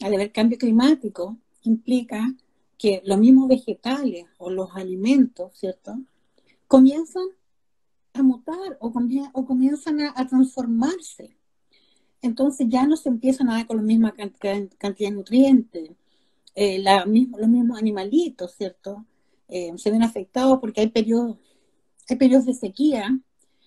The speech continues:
Y este periodo de sequía, bueno, vimos el año pasado, ¿cierto? En las noticias, con todo lo que podíamos ver. Veíamos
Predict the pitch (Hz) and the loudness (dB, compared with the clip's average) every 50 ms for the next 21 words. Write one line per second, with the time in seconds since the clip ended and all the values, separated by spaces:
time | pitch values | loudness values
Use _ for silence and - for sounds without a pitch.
0 | _ _ _ - 226 226 - 262 269 247 247 247 262 262 - 262 226 220 - 254 | _ _ _ -4 -4 -4 -2 -4 -2 0 4 4 4 4 2 -2 -8 -6 0 0
1 | 262 247 240 247 220 196 175 190 226 247 254 240 233 220 208 196 202 208 196 185 | 0 0 0 -2 -4 -4 -4 -4 0 0 0 0 0 -2 -4 -6 -8 -10 -10 -10
2 | - 180 170 - - 254 269 269 233 190 185 - - 175 - _ - 220 214 202 | -12 -12 -14 -10 -6 -4 -4 -4 -4 -8 -10 -14 -20 -20 -20 _ -10 -8 -8 -8
3 | 190 175 165 175 175 175 175 180 180 156 - - 226 226 220 - 185 - - 160 | -10 -12 -10 -8 -8 -8 -8 -8 -10 -10 -6 -4 -4 -4 -4 -6 -10 -12 -12 -18
4 | - - - 202 214 220 233 226 220 - - 175 175 180 180 180 196 190 - _ | -14 -8 -6 -4 -2 -2 -2 -2 -2 -2 -4 -6 -8 -8 -8 -8 -8 -10 -10 _
5 | 175 170 175 - _ _ _ _ - _ _ _ _ _ _ _ _ _ _ _ | -10 -10 -10 -12 _ _ _ _ -20 _ _ _ _ _ _ _ _ _ _ _
6 | _ _ _ - 214 208 214 220 247 247 262 269 269 269 262 | _ _ _ -2 0 0 2 2 4 4 4 6 4 4 0